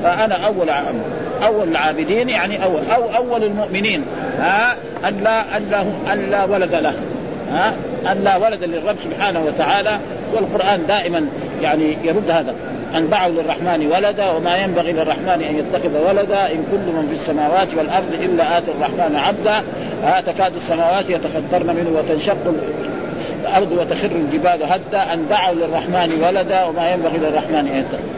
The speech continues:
ها؟ فالرحمن ليس له ولد وليس له، ها، و-، و-، وذكر في بعض الآيات:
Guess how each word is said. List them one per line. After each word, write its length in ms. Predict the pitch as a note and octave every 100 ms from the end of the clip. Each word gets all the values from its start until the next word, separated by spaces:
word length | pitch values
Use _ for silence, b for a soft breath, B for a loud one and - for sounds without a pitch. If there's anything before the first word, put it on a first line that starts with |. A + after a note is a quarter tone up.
| -
ها؟ 180 | D3 A3+ -
فالرحمن 440 | F3 E3+ F#3 G3 E3+
ليس 200 | G3 F3+
له 140 | D3+
ولد 340 | D3+ E3+ F3+ D3+ D#3+
وليس 220 | F3+ E3+
له، 160 | D3 B2+ B B C#3+
ها، 180 | F3 G3+
و-، 400 | E3+ F3 D#3 E3
و-، 360 | C3+ A#2+ E3+ D#3 -
وذكر 200 | A3 F3+
في 120 | D3+
بعض 220 | E3 D3+ E3
الآيات: 400 | D3+ D#3 G3+